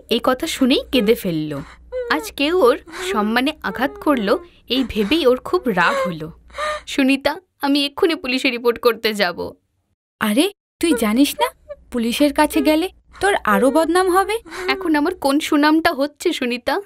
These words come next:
Speaker 1: কোনো বদমাশ লোক আমার ভিডিও ভাইরাল করবে আর আমি চুপ থাকবো? কখনো না। তেজস্বী সুনিতার সাথে তাড়াতাড়ি পুলিশ স্টেশনে গেল। সেখানে ডিএসপি রচনাকে সে সব কথা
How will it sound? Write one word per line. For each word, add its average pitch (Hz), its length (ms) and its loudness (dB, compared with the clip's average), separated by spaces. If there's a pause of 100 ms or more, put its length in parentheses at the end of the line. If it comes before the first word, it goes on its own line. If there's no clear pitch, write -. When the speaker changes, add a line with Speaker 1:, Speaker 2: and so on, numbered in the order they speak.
(240)
Speaker 1:
কোনো 294 160 0
বদমাশ 247 560 0
লোক 262 340 2
আমার 262 220 0
ভিডিও 254 340 0
ভাইরাল 240 380 0
করবে 262 360 -2 (220)
আর 247 120 2
আমি 269 160 -2
চুপ 294 300 -6
থাকবো? 349 520 0 (300)
কখনো 427 500 0
না। 185 240 -4 (380)
তেজস্বী 311 460 2 (180)
সুনিতার 247 400 0
সাথে 269 380 0
তাড়াতাড়ি 277 600 2
পুলিশ 294 200 2
স্টেশনে 294 340 0
গেল। 160 340 0 (400)
সেখানে 320 420 -4
ডিএসপি 240 460 -4
রচনাকে 294 640 0
সে 269 160 -2
সব 254 220 0 (100)
কথা 220 340 0